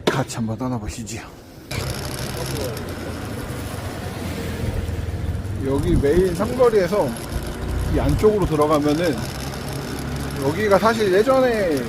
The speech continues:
그 서양 관광객 위주로 있을 때가 이쪽 골목이 사람이 많았어요. 이쪽은 좀 서양 애들 위주로 좀 많고.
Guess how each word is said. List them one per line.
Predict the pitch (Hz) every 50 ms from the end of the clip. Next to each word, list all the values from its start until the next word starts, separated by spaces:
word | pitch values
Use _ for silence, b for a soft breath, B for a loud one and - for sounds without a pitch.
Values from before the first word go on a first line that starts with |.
| - - - - -
그 | 143 139
서양 | 135 226 254 269 254 208
관광객 | 180 156 151 170 180 180 180 165
위주로 | 151 139 143 147 147 165 143 139
있을 | 143 - 160 147
때가 | - 156 147 151 180 160 - - - - - - - - - - - - - - - - - -
이쪽 | - - - - - - - - - - - - - - - - - - - - - - - - - 185
골목이 | 190 208 220 233 226 - 202 180 151 135 - - - - - - - - -
사람이 | - 214 240 247 233
많았어요. | 160 135 131 131 131 - - - 120 120 120
이쪽은 | 120 - 156 151 143 139
좀 | 139 131 127 -
서양 | 180 208 220 214 202
애들 | 175 165 156 139
위주로 | 127 127 127 120 120 - 151 143 135 131
좀 | 147 135 123
많고. | 101 104 113 - - 151